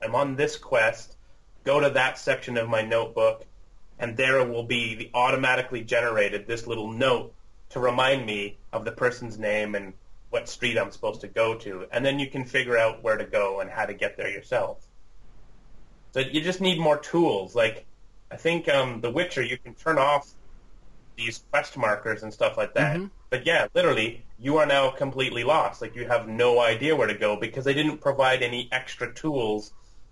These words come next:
Speaker 1: beyond the quest marker. You know, it's just sort of,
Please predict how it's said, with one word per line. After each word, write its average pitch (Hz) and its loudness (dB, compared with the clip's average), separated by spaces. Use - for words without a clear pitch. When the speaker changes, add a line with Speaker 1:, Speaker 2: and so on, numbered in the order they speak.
Speaker 1:
beyond 123 2
the 113 4
quest 151 -2
marker. - -2
You 117 -4
know, 117 4
it's 123 0
just 131 -4
sort 127 4
of, 120 2